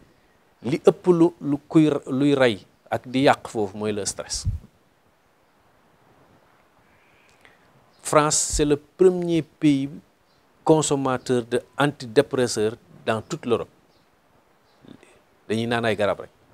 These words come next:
pour faj stress. Kenn mënu ko faj. Ndax angoisse ak peur bi ñuy dund jamono bu nekk. Waaw. Ñuy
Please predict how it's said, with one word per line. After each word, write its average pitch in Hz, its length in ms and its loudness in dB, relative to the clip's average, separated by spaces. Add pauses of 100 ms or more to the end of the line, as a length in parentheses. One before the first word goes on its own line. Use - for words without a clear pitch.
(560)
pour - 120 -14
faj - 240 -6
stress. - 480 -14
Kenn 196 160 0
mënu 180 200 -6
ko 139 80 -2
faj. 131 120 -8 (1080)
Ndax 95 180 -8 (100)
angoisse 127 560 -2
ak - 100 0 (100)
peur 139 240 2
bi 110 160 -10
ñuy 123 200 -6
dund 110 240 -12 (240)
jamono 101 240 -8
bu 90 160 -12
nekk. - 200 -20 (1080)
Waaw. - 140 -20 (680)
Ñuy 85 120 -14